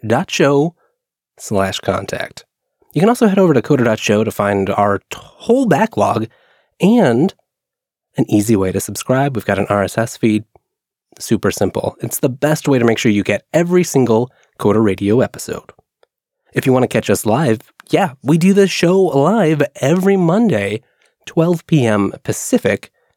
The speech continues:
If you don't know what that is in your time zone of choice, well,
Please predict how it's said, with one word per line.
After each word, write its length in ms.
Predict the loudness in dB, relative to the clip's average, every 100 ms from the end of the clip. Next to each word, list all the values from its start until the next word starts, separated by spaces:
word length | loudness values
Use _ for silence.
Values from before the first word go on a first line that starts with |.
| _
If 140 | -2
you 60 | 0
don't 100 | 2
know 120 | 2
what 100 | 0
that 160 | 0 0
is 260 | -2 -2
in 220 | 0 0
your 220 | 2 0 0
time 280 | -2 -4
zone 220 | -4 -4 -4
of 80 |
choice, 360 | -2 -2 -2 -2
well, 320 | -2 0 -4